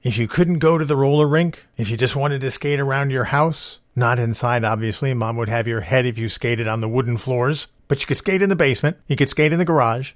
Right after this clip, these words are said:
You could skate on the driveway. If it was paved, if it was gravel, you were asking for trouble. You could skate in the playground at the school. But you would fasten those metal skates to your shoes with a skate key, and that's how we skated around.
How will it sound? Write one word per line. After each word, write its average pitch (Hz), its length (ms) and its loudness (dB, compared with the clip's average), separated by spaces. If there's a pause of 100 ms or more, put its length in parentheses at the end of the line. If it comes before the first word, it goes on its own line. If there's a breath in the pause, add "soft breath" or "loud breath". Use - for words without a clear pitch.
You 135 100 -2
could 123 140 0
skate 165 400 0
on 170 120 2
the 175 60 2
driveway. 131 500 2 (120)
If 156 160 4
it 160 60 0
was 135 160 2
paved, 107 400 0
if 123 80 -2
it 123 40 -6
was 120 140 0
gravel, 123 340 2
you 110 120 -2
were 110 100 0
asking 113 320 0
for 107 100 -6
trouble. 95 320 -8 (200)
You 147 100 2
could 135 140 0
skate 147 280 2
in 139 60 2
the 143 80 4
playground 143 460 4
at 139 80 0
the - 80 0
school. 120 400 0 (160)
But 147 180 0
you 156 60 0
would 143 140 0
fasten 180 460 0
those 175 280 4
metal 151 260 2
skates 156 460 -2
to - 180 0
your 160 220 2
shoes 139 640 0
with 131 160 2
a 135 180 2
skate 233 400 0
key, 110 400 -4 (160)
and 117 160 -4
that's 131 220 -6
how 143 140 -2
we 151 120 0
skated 151 440 0
around. 202 420 -6